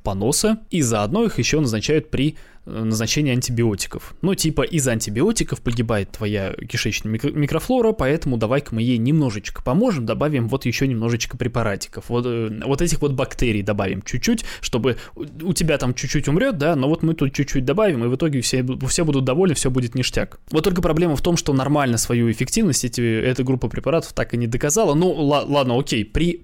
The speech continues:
паре видов диарей действительно они, м, оказывают эффект, они действительно нужны.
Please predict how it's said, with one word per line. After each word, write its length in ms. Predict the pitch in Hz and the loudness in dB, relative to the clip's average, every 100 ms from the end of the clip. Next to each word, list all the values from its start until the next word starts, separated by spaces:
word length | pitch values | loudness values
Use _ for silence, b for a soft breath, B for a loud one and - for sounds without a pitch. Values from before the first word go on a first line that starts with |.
| - | -2
паре 400 | 143 123 110 - | 0 2 0 -2
видов 420 | 123 139 117 - - | -2 0 0 -2 -6
диарей 540 | 120 117 120 196 202 | -2 0 2 0 0
действительно 1120 | 156 139 151 143 - 131 170 - 190 185 180 - | -2 0 2 0 0 0 0 2 2 4 2 0
они, 720 | 120 117 135 156 156 151 139 | 0 2 2 4 4 4 2
м, 300 | 123 113 123 | 0 -2 -2
оказывают 500 | 123 131 127 117 120 | 0 2 2 2 0
эффект, 320 | - - - | 0 0 0
они 240 | 110 127 | -2 0
действительно 600 | 117 107 123 123 117 110 | 0 -4 -4 -4 -4 -4
нужны. 720 | 107 113 131 110 113 127 92 | -2 0 0 0 0 0 -2